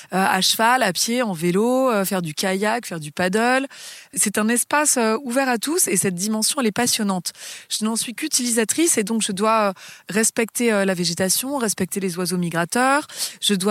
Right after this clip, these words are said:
même faire, euh, pâturer mes brebis certaines plantes à certaines saisons, puisque les brebis jouent un rôle actif dans l'entretien de ce milieu, de ce milieu, et donc dans le, dans la capacité de cette végétation à attirer certains oiseaux,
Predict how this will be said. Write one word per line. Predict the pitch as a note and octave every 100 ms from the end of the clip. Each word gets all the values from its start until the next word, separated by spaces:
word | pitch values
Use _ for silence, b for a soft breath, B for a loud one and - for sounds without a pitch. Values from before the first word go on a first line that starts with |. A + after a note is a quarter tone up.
| G#3
même | A#3+ A#3+
faire, | - A#3 G3+
euh, | G3+ G3 F#3+ -
pâturer | - C4 - C4
mes | B3+ A#3+
brebis | A3 A#3 A#3+
certaines | A3+ - C#4 - B3
plantes | G#3+ C4 B3 G#3+
à | F#3
certaines | G#3+ G#3 A3
saisons, | - G#3 D4+ _ b b
puisque | A3 F#3
les | G#3+ G3
brebis | F#3+ G#3 A#3 B3 B B B
jouent | F#3 G#3+
un | A3
rôle | G#3 A#3 A#3
actif | A#3+ A#3 - C#4+ C4+ - B B F3+
dans | G3+
l'entretien | G#3+ C#4 - C#4 C#4
de | C4+
ce | -
milieu, | G#3+ G#3 G#3+ D#4 - -
de |
ce | - G#3+
milieu, | G#3 G#3 D4 - B B
et | G#3
donc | G3 B3+
dans | A#3 A3
le, | A#3 A#3+
dans | G3+
la | G3+
capacité | F#3+ A3+ A#3+ A#3+ - A#3 B3
de | A3 G3+
cette | - G3+ E3+
végétation | F#3 F#3 F#3+ F#3 D4 D#4+ B B -
à |
attirer | G3+ - G#3+ G3
certains | A3+ G#3+ A3+ G#3
oiseaux, | F#3 G3 F#3 A#3 C4 C#4